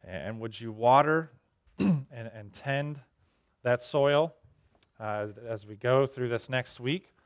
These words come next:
<clears throat> and that we would, uh, that it would grow and bear fruit in our lives,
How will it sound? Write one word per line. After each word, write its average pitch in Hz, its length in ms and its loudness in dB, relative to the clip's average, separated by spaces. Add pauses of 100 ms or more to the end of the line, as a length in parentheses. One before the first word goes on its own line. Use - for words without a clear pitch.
(320)
<clears throat> - 320 -14
and 120 720 6
that 104 240 0
we 120 140 -6
would, 120 320 -4 (200)
uh, 107 120 -12
that 113 160 -2
it 123 80 -4
would 113 160 -10
grow 107 380 0
and 90 120 -12
bear 98 160 -6
fruit 131 500 -6
in 120 100 -10
our 117 100 -4
lives, 95 440 -6